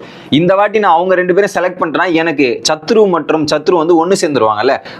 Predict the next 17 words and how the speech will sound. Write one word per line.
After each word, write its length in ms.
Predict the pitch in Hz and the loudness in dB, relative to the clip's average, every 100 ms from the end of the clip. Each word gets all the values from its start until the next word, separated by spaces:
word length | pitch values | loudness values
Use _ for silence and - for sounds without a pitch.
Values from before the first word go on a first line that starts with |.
| - | -4
அந்த 280 | 127 165 | -2 0
கேட்டகரியில 480 | 170 185 196 196 190 | 0 0 2 2 2
ஒண்ணா 320 | 147 180 226 | 2 0 0
இருந்து 340 | 208 175 208 202 | 2 2 2 2
எனக்கு 240 | 170 147 | 2 0
ஹெல்ப் 160 | 165 196 | 0 -2
பண்ணுவாங்கன்னு 420 | 175 156 156 135 | 0 0 0 -2
நினைச்சேன், 320 | 143 135 139 - | -4 -4 -4 -2
but 100 | 117 | -2
அதுவே 280 | 107 104 151 | 0 2 2
எனக்கு 280 | 190 165 120 | 2 0 0
பாதகமா 360 | 151 175 165 151 | 0 2 2 2
போயிடுச்சு 260 | 139 131 117 | 0 0 0
சார்" 180 | 127 127 | 0 -2
அப்படின்ற 340 | - 120 131 120 | -4 -2 -4 -2
மாதிரி 180 | 131 - | -4 -2
சொல்றாரு. 260 | 117 113 | 0 0